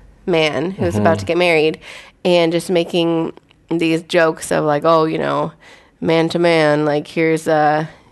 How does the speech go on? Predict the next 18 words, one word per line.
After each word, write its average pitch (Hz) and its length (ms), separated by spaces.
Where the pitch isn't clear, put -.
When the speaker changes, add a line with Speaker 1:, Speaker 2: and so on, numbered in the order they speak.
Speaker 2:
Mm-hmm. 117 160
Speaker 1:
here's 180 240
what 160 100
you 175 120
have 165 100
to 170 100
do 170 160
to 175 140
survive 170 500
this." 147 560
Speaker 2:
Yeah. 90 400
Speaker 1:
And, 220 240
like, 202 300
it 220 200
just, 226 600
I 208 160
think 254 240
it's 269 260